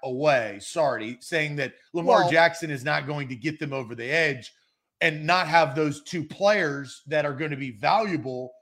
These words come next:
Speaker 1: over the next three seasons,
Speaker 2: Well, let's,
Speaker 1: essentially.
Speaker 2: let's, let's think about this. Right, right. If the Titans have Lamar Jackson as their quarterback, where are they most likely drafting? 'Cause the A F C South is still not great,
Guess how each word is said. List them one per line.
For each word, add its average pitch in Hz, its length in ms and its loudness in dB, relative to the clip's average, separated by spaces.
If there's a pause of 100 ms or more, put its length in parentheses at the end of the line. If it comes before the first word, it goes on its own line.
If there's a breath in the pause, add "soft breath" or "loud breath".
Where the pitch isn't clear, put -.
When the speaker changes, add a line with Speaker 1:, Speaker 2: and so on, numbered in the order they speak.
(140)
Speaker 1:
over 165 180 -4
the 160 120 -2
next 156 320 -2 (100)
three 151 240 -4
seasons, 123 480 -8
Speaker 2:
Well, 311 120 0
let's, 254 180 0
Speaker 1:
essentially. 269 420 -4
Speaker 2:
let's, 247 140 0
let's 254 160 -4
think 247 100 -2
about 202 180 0
this. 175 220 -8
Right, 202 220 0
right. 214 120 -8
If 202 140 -6
the 202 80 -14
Titans 240 320 0
have 220 140 0
Lamar 202 240 0
Jackson 190 400 -2
as 170 100 -10
their 160 80 -8
quarterback, 165 640 -6
where 190 300 -2
are 208 40 0
they 190 160 -4
most 180 340 -4
likely 175 300 -4
drafting? 143 480 -8
'Cause 175 140 -12
the 190 120 -4
A 226 120 6
F 277 100 6
C 302 140 -6
South 196 400 0
is 180 100 -14
still 214 240 -2
not 214 340 -4
great, 160 560 -8